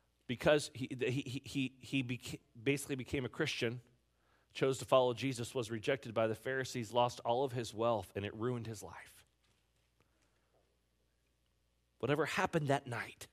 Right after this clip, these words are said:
between Jesus and Nicodemus changed his life.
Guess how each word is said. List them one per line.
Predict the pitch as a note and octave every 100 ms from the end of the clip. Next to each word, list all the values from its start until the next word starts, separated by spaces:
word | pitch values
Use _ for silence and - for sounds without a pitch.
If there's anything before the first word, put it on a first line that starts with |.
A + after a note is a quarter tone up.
| _ _ - - - _ _ _ _ _ _ _ _ _
between | A2+ - B2
Jesus | G#2+ B2+ B2+ C3 -
and | A#2 A2
Nicodemus | G#2+ A2 A2 G2 F2+ - _ -
changed | - G#2+ E2+ D#2+ - - _ _ _
his | F2 -
life. | - -